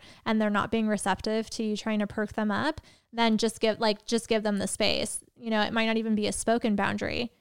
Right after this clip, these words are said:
because the High Priestess is there. It could be an unspoken boundary. So, <sighs> you know, you may be, you may be trying to,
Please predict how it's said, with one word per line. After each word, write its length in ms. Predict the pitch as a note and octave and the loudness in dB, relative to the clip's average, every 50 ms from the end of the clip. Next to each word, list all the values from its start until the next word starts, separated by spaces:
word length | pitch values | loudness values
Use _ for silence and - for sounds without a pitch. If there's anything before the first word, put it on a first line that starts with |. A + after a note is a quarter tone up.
| _ _ _ _ _ _ - | _ _ _ _ _ _ -6
because 260 | B3 A3 A#3 A3+ A3 | -2 0 0 0 0
the 80 | A3 G#3 | 0 0
High 140 | A3 G#3+ | 0 0
Priestess 420 | G#3 - D4 D#4+ D#4 - A3 G#3 G3+ | 0 0 0 0 0 0 -2 -2 -2
is 140 | G3+ G3+ G3+ | -2 -2 0
there. 240 | G3 G3 G3 G3 | 2 2 4 2
It 80 | - - | 2 0
could 160 | - A#3 G#3 | -2 -2 -2
be 80 | G#3+ G#3+ | 0 0
an 80 | G3+ | 0
unspoken 480 | - - G#3+ G#3 - G#3 G3 - G3+ G3+ | 0 0 0 0 0 -2 -2 0 0 0
boundary. 420 | G3 F#3+ F#3+ G#3 G#3 - - - A3 | 0 0 0 -2 -2 -4 -4 -4 -4
So, 360 | - - A#3+ A3+ A3+ A3+ A3+ - - - _ _ _ _ _ _ _ _ _ _ _ _ _ _ - | -2 -2 0 2 2 2 0 -2 -8 -20 _ _ _ _ _ _ _ _ _ _ _ _ _ _ -10
<sighs> 240 | - - - - | -8 -6 -6 -2
you 140 | - B3+ C4 | 2 4 6
know, 80 | C4 B3 | 6 6
you 200 | A#3+ A#3+ C4 C4 | 6 4 2 2
may 140 | C4 C4 C4 | 2 2 2
be, 340 | C4+ D4 C#4+ C#4 C4+ B3+ - | 2 2 2 4 4 2 2
you 200 | - A#3+ A#3 A#3 | 0 0 0 0
may 100 | A#3 A3+ | 0 0
be 140 | A3+ B3 A3+ | -2 -2 -6
trying 300 | - - A#3+ A3+ A3+ A3 | -4 -2 -2 0 0 0
to, 180 | - A#3 G3+ | 0 -2 -2